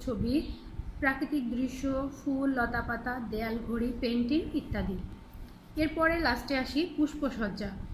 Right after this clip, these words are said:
পুষ্পসজ্জা গৃহসজ্জার একটি অংশ। এটি বাড়িকে অলংকৃত করে। কক্ষে সাজানো ফুল সহজেই দৃষ্টি আকর্ষণ করে।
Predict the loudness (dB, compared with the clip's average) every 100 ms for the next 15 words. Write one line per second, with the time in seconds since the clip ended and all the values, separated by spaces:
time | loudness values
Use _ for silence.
0 | -8 -2 -2 0 -4 -2 0 0 2 2
1 | 4 2 2 0 0 0 0 -2 0 0
2 | 0 -4 0 0 0 -4 -4 -6 -8 -6
3 | -6 0 2 6 6 6 4 2 2 2
4 | 0 -2 -2 2 4 4 0 -8 -14 -4
5 | -2 -2 -2 -2 0 0 2 2 2 2
6 | 2 2 0 0 2 0 0 -4 -2 -4
7 | -2 -4 0 0 2 4 4